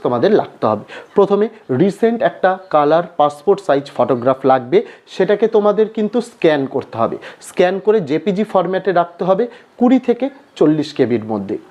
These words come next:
আর তোমাদের একটা সাদা কাগজে নীল পেন হোক বা কালো পেন হোক দিয়ে সিগনেচার, বেশি ভালো হয় কালো পেন দিয়ে সিগনেচার, সেটাও স্ক্যান করতে হবে জেপিজি ফরম্যাটে, সেটা দশ থেকে কুড়ি কেবির মধ্যে হতে হবে।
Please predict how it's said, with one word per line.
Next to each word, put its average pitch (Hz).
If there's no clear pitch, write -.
আর 170
তোমাদের 160
একটা 151
সাদা 143
কাগজে 190
নীল 160
পেন 185
হোক 226
বা 131
কালো 127
পেন 185
হোক 226
দিয়ে 233
সিগনেচার, 135
বেশি 139
ভালো 190
হয় 233
কালো 143
পেন 175
দিয়ে 185
সিগনেচার, 180
সেটাও 208
স্ক্যান 180
করতে 202
হবে 208
জেপিজি 196
ফরম্যাটে, 202
সেটা 151
দশ 165
থেকে 214
কুড়ি 127
কেবির 120
মধ্যে 123
হতে 127
হবে। 113